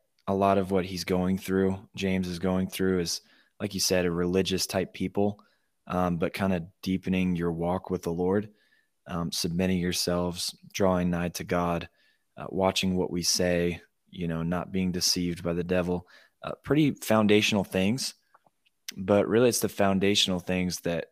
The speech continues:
root us into stronger relationships. And I think if I'm not careful, I can become a surface Christian where my relationship with God, I, I talk to God, I pray to God, I, uh,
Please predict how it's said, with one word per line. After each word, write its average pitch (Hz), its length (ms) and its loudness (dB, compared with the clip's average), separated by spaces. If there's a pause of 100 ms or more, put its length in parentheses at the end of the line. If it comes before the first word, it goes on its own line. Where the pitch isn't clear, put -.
(160)
root 95 340 2
us 85 380 0 (280)
into 87 200 -2
stronger 95 420 0
relationships. 87 840 -4 (640)
And 98 420 2
I 107 80 -2
think 127 260 -2
if - 260 -4 (140)
I'm 107 220 2
not 98 200 0
careful, 87 500 -2 (760)
I 107 100 -2
can 101 160 0
become 92 340 0
a 85 140 -4
surface 92 400 -4
Christian 80 440 -4 (520)
where 87 500 0 (380)
my 98 120 2
relationship 95 480 2
with 90 160 -8
God, 95 440 -2 (200)
I, 90 280 -6
I 82 100 -10
talk 90 280 -6
to - 80 -16
God, 87 400 -2 (340)
I 95 40 -16
pray 104 240 0
to 92 60 0
God, 87 420 -2 (460)
I, 85 300 -2
uh, 82 320 -4